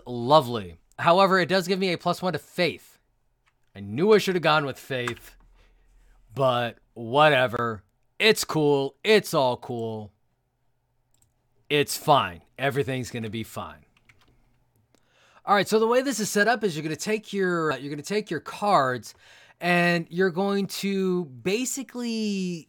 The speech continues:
sort them out by act. This game is divided into three acts. You got Act One, Act Two, Act Three, and you're gonna separate out your cards by act,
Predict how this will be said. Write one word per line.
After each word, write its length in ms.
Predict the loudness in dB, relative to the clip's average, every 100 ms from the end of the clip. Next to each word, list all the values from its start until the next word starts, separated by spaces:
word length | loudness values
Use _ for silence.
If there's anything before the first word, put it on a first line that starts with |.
| _
sort 520 | -10 -8 -4 -2 0
them 160 | -2 0
out 400 | 2 2 2 -2
by 320 | 0 0 0 -8 _
act. 420 | -2 -2 -4 -16 -20 -20 -20 _ _
This 160 | -6 -2
game 220 | 0 0
is 80 | 0
divided 340 | 2 4 4
into 240 | -2 -4 -10
three 340 | -6 -4 -2
acts. 400 | 2 2 2 -6
You 60 | -6
got 160 | -4
Act 240 | -2 -4 -2
One, 160 | -4
Act 160 | -4 -6
Two, 140 | -10
Act 160 | -10 -12
Three, 500 | -2 0 2 0 -4 _ -4
and 400 | 0 0 -2 -6 _ _ _ _ _ _ _
you're 80 | -4
gonna 80 | -2
separate 400 | 2 2 4 4
out 180 | 4 2
your 60 |
cards 380 | 0 2 2 0 -12 -20 -20 -20 -20 -20 _ _ _ _ _ _ -8
by 420 | 2 6 6 2 -4
act, 520 | 0 2 0 -4 -20